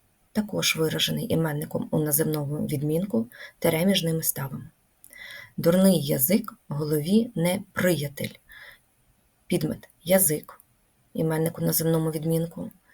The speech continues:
Неприятель — присудок, також іменник у називному відмінку, але є заперечена частка "не",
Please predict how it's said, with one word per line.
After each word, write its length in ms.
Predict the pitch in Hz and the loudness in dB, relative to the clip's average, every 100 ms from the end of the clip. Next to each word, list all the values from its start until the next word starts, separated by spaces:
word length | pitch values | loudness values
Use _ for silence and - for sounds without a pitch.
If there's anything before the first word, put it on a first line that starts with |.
| - _ - | -20 _ -2
Неприятель — 840 | 156 190 190 196 175 147 - - - _ | 2 2 2 2 2 0 -4 -14 -16 _
присудок, 680 | 156 147 - 175 202 208 - _ _ _ _ _ - | -2 0 -2 -2 -2 -2 -10 _ _ _ _ _ -10
також 480 | 165 - 160 - - | -8 -4 -2 0 0
іменник 460 | 170 156 156 165 | 0 0 -2 -4
у 40 | 185 | -2
називному 480 | 180 175 175 175 170 | 0 2 0 0 -2
відмінку, 580 | 160 170 170 170 170 - - | -2 -2 -2 -4 -12 -14 -6
але 220 | 165 165 | -2 0
є 140 | 165 | 2
заперечена 520 | 160 160 165 - 165 | 0 -2 -2 -2 -2
частка 380 | 165 165 - 156 | -4 -4 -6 -6
"не", 280 | 151 175 | -4 -2